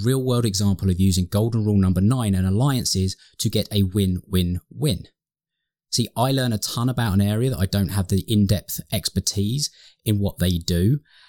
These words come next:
and I get some amazing content to use in my marketing efforts. Now, the guests get both the initial exposure, uh, exposure to my listeners, plus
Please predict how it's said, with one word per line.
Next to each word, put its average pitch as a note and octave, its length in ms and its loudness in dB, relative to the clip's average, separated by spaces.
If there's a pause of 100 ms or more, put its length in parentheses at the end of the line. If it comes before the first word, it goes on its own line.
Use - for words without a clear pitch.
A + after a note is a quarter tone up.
(220)
and B2+ 300 0
I G#2+ 60 0
get G#2 160 -4
some G2+ 120 0
amazing F#2+ 360 2
content G#2+ 480 0
to G2+ 80 -2
use F#2+ 220 4
in F#2+ 120 4
my B2+ 160 4
marketing G#2 500 -4
efforts. - 380 -8 (640)
Now, G2+ 80 2
the G2 100 2
guests A#2 480 -2
get - 320 -4
both G2+ 280 0
the F#2 140 2
initial F#2+ 280 2
exposure, F#2 680 -2
uh, G2+ 100 -8
exposure G2+ 380 -2
to F#2 100 -6
my F#2+ 240 0
listeners, C3+ 400 -2 (300)
plus A2+ 420 -2